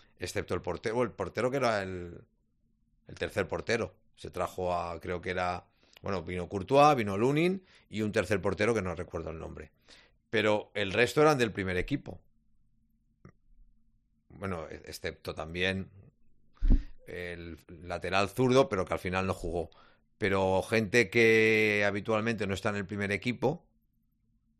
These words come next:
pues no vino. Y así, bueno, afortunadamente así nos fue a nosotros también, que nos fue la mar de bien, porque no tenían jugadores importantes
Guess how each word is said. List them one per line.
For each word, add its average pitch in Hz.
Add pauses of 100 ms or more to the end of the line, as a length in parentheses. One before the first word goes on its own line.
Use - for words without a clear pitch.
(100)
pues 87
no 101
vino. 95
Y 85
así, 87 (600)
bueno, 90
afortunadamente 92
así 101
nos 101
fue 90
a 85
nosotros 80
también, 98
que 87
nos 82
fue 85
la 85
mar 82
de 85
bien, 98 (480)
porque 107
no 110
tenían 113
jugadores 104
importantes 135